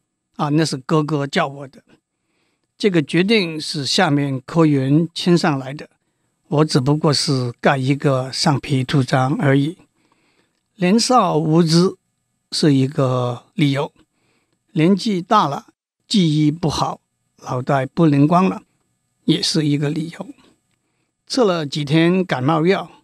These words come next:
昏昏沉沉，判断力不正常，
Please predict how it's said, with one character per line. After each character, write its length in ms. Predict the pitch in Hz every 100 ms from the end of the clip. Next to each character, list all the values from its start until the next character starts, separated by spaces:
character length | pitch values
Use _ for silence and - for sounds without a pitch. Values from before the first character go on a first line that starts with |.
| _ _ _ _ _
昏 200 | - 175
昏 300 | 160 160 160
沉 220 | 156 165
沉， 320 | 156 143 175 - _ _ _ _ _ _ -
判 240 | 226 165
断 240 | 180 160
力 420 | 151 143 147 147 - _
不 120 | 180
正 200 | 185 147
常， 300 | - 131